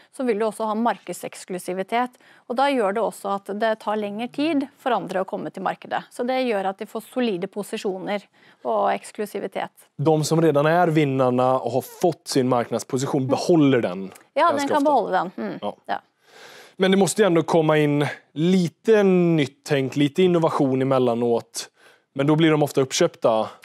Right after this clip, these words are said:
Speaker 2: av de lite större jättarna.
Speaker 1: Ja, och
Speaker 2: Ja.
Speaker 1: det är också en viktig del av det med hälsoindustrien, är, eh, innovation.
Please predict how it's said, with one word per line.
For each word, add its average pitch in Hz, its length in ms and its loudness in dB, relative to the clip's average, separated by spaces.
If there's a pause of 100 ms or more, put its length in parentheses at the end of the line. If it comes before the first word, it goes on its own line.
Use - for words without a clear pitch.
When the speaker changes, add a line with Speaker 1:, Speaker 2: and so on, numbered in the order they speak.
Speaker 2:
av 127 260 0
de 120 140 -2
lite - 200 -8
större 120 280 2
jättarna. 120 400 -2 (140)
Speaker 1:
Ja, 220 240 -2 (120)
och - 80 -10
Speaker 2:
Ja. 247 280 0
Speaker 1:
det 294 60 0
är 220 240 2
också 214 160 -4
en 226 880 -2
viktig 226 360 -6
del 190 260 -2
av 196 180 2
det 190 120 0
med 196 140 -4
hälsoindustrien, 214 720 -4
är, 208 760 -2
eh, 202 80 -6
innovation. 214 600 -2